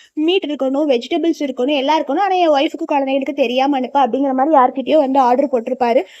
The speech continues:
அப்பதான் வந்து, என் குழந்தைங்க தூங்கிடுச்சா, நீயும் தூங்க போறியா அப்படிங்கிற மாதிரி சொல்லிட்டு தான் வந்து அவர் வந்து கிஸ் பண்ணியிருப்பாரு. ஏ, நமக்கு நல்ல ஃபேமிலி, குழந்தைகளா கிடைச்சிருக்குதுன்னு சொல்லிட்டு ஹீரோவுமே வந்து ஒரு மாதிரி சந்தோஷமா தான் இருப்பாரு.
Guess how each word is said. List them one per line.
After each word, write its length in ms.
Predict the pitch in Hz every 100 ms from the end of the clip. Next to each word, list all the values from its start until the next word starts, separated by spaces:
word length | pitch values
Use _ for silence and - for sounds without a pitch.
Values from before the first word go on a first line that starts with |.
| - -
அப்பதான் 380 | 349 440 453 381
வந்து, 200 | 311 359
என் 200 | 311 269
குழந்தைங்க 300 | 285 302 339
தூங்கிடுச்சா, 460 | 302 294 277 269 285
நீயும் 240 | 294 330
தூங்க 220 | 339 302 285
போறியா 320 | 262 254 269
அப்படிங்கிற 340 | 240 285 320
மாதிரி 160 | 302 311
சொல்லிட்டு 240 | 285 254
தான் 120 | 311
வந்து 180 | 302 277
அவர் 180 | 330 294
வந்து 180 | 277 311
கிஸ் 200 | 294 -
பண்ணியிருப்பாரு. 560 | 285 277 269 247 233 403 - - -
ஏ, 120 | 311
நமக்கு 380 | 311 294 311 311
நல்ல 220 | 262 285
ஃபேமிலி, 420 | 339 294 269 277 294
குழந்தைகளா 420 | 262 269 277 302
கிடைச்சிருக்குதுன்னு 560 | 311 285 277 269 302 311
சொல்லிட்டு 240 | 269 349
ஹீரோவுமே 420 | 359 349 294 311
வந்து 180 | 311 294
ஒரு 140 | 269
மாதிரி 220 | 233 262 285
சந்தோஷமா 420 | 254 262 285 277
தான் 140 | 294
இருப்பாரு. 340 | 277 262 247